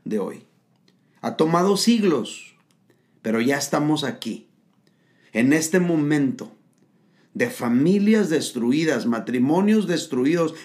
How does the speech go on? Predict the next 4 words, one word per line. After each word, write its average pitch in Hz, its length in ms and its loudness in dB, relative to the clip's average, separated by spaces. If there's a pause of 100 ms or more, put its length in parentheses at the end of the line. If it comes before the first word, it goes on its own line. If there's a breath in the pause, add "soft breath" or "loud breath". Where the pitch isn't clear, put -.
personas 180 680 0
destruidas, 165 760 0 (240 loud breath)
países 185 1040 0 (160 soft breath)
destruidos. 113 1120 -4